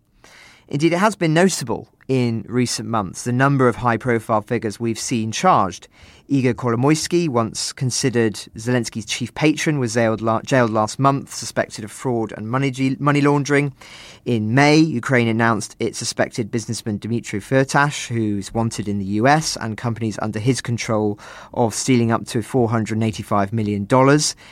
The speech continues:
in a large-scale scheme involving Ukraine's gas transit system. Authorities also seized more than three hundred seventy-five million dollars of assets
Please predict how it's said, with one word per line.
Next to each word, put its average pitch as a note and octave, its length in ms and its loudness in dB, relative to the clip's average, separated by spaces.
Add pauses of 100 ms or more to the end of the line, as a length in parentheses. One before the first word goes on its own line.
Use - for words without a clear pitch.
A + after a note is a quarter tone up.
(140)
in G2 80 -4
a G#2+ 80 2
large-scale A2 760 2
scheme A2 480 0
involving G#2 540 -2
Ukraine's G2+ 440 -4
gas - 320 -2
transit C3 440 0
system. E3 520 0 (720)
Authorities B2+ 420 2
also B2+ 240 2
seized A#2 360 0
more A#2+ 180 2
than A2+ 120 -2
three A#2 200 -2
hundred A2 280 -2
seventy-five A2+ 640 0
million A2+ 320 0
dollars A2 320 0
of G#2+ 80 -4
assets - 540 -2